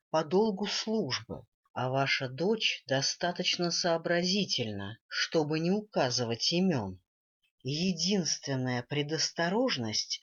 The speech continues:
о которой я вас попрошу, уничтожить письма и в своих ответах, по возможности, обходиться без имен». Петр Иванович бережно спрятал письмо во внутренний карман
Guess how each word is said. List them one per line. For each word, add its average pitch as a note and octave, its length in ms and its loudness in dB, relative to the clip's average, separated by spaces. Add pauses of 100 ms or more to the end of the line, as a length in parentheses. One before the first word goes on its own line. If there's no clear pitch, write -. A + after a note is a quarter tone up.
о C#3+ 120 -2
которой D3 420 -2
я D#3 180 0
вас C#3 260 0
попрошу, F3+ 720 -2 (240)
уничтожить E3+ 1200 0
письма A#2+ 640 -2 (420)
и E3 120 0
в E3 80 0
своих E3 520 0
ответах, F#3 800 -2 (120)
по D#3 140 0
возможности, D#3+ 960 0 (140)
обходиться D#3+ 840 -2
без E3 380 -2
имен». A2+ 580 -2 (1040)
Петр F3+ 320 -2
Иванович E3+ 600 0
бережно C#3+ 540 0
спрятал D3 600 -2
письмо F3+ 460 0
во D3+ 160 2
внутренний D#3+ 600 -4
карман C3+ 640 -4